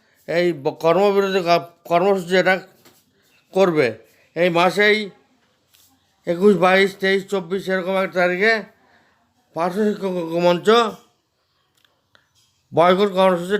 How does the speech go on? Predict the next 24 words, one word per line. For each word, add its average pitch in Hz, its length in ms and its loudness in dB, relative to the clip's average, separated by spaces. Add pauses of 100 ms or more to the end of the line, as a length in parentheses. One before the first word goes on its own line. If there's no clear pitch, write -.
ডাক 175 120 2 (120)
দিয়েছে। 160 340 -2 (1160)
তো 175 80 -12
বন্ধুরা, 214 520 4 (1800)
এই 190 260 2 (420)
যে 185 80 -2
খবর 175 440 2 (260)
আনন্দবাজার 185 520 -2
পত্রিকায় 180 460 -4
বেরিয়েছে, 180 340 0
তারা 175 160 2
কি 196 180 -6 (1500)
দেখেছে 196 500 2 (100)
যে 185 160 0 (280)
তার 180 140 -2 (120)
ফাইল 175 300 -2
কোথায় 190 280 -2
আছে? 196 180 -8 (600)
এই 160 120 -2 (120)
ফাইলের 202 340 0
গল্প 202 220 2 (120)
চলছে 208 260 0
দীর্ঘদিন 196 440 0
ধরে, 208 380 0